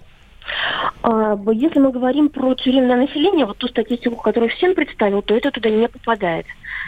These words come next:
Не попадает, поэтому мы как раз можем смело сказать, что это то число людей, которые конкретно находятся за решеткой. Там учитываются люди в колонии поселения, но по большому счету они все-таки тоже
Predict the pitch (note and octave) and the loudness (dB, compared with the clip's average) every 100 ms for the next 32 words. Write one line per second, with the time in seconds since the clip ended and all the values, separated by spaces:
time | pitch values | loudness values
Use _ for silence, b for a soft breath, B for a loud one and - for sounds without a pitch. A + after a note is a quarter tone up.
0 | D#3+ G#3+ A3 - G#3+ A3 E4 G#4 - A3 | -4 2 2 2 -2 2 2 0 -2 -4
1 | A#3+ A#3 A3+ A3 A3+ G#3+ A3+ A3 G3+ A3+ | -2 -2 0 0 0 0 0 0 0 0
2 | A3+ - A3+ A3+ A3+ A3 G#3+ - A#3+ C#4+ | -2 -4 -2 -2 2 2 2 -2 0 0
3 | - A3 - B3 A#3+ A3+ A#3 A3 A3 E4 | -2 -4 0 0 0 0 0 0 2 0
4 | - - G#3+ - A3+ A3 C4 F4 C#4+ A3 | 0 -2 0 2 0 2 2 2 2 2
5 | - B3 A#3 G#3+ G3+ - G3+ - F#3 B | 2 -2 -2 0 2 2 0 -4 -4 B
6 | B B C#4 C#4 B3+ D#4+ B3+ A#3 - A3+ | B B 2 2 2 -4 -2 -6 -2 0
7 | B3+ B3+ A3 A3 A#3 A#3+ B3 C4+ B3+ G3+ | 2 0 0 2 0 -2 -4 2 4 4
8 | E3+ F3+ B B B G#3 G3+ G3 G#3+ G#3+ | 2 -2 B B B 2 2 0 0 0
9 | G#3+ C4+ C4+ B3+ A3+ G3+ G#3+ - G#3+ - | 0 0 0 0 0 2 2 -2 -6 -6
10 | - D#4 F4 A#3+ | -2 2 2 2